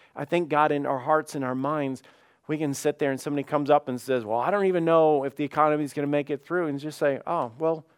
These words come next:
I don't know. What? I guess that's in God's hand." And you're saying, "Well, what's wrong with you?" I, I, I can't ex-, I can't explain it. And to remember, it, the, the Bible says that it passes your understanding.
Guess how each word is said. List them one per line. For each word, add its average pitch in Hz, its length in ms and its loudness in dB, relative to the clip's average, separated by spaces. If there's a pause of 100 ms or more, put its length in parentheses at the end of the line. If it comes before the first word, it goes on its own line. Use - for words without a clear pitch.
(200)
I 196 100 -2
don't 269 140 0
know. 277 340 6
What? 170 300 0 (340)
I 156 80 -4
guess 190 180 0
that's 185 200 4
in 185 80 -2
God's 180 260 4
hand." 202 220 -2
And 143 80 -2
you're 147 100 -6
saying, 143 340 -2
"Well, 120 120 -6
what's 143 280 -6
wrong 185 200 4
with 170 160 -4
you?" 196 180 -6 (960)
I, - 120 -2 (360)
I, 151 220 -2
I 156 40 0
can't 156 240 -4
ex-, - 380 -12
I 143 60 -8
can't 147 220 -6
explain 165 440 -8
it. 101 180 -10
And 127 140 -10
to 120 60 -8
remember, 131 600 0 (540)
it, 151 280 -8
the, 139 140 -4
the 147 100 -2
Bible 151 240 4
says 139 200 -10
that 135 100 -2
it - 100 -10
passes 143 480 -4
your 123 120 -6
understanding. 117 680 -8